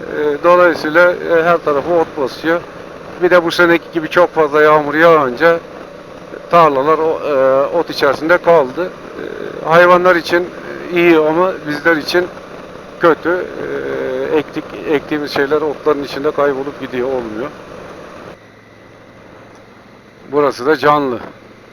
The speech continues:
Tabii mutlaka bilen arkadaşlarım çoğunluktadır buralar ama hani hiç bu tarafa, e, gelmemiş, buraları bilmeyen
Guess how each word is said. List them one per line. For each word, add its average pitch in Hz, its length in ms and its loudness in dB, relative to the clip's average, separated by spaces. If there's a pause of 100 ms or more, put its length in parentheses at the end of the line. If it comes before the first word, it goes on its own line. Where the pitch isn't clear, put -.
(1000)
Tabii 180 200 -6
mutlaka 175 480 0
bilen 170 200 -2
arkadaşlarım 165 640 -2
çoğunluktadır 160 720 -6
buralar 120 280 -4
ama 165 200 -6 (1160)
hani 135 180 -6
hiç - 180 -10
bu 135 60 -14
tarafa, 139 400 -2
e, 131 60 -4 (2750)
gelmemiş, 131 600 0
buraları 127 460 0
bilmeyen 120 440 -4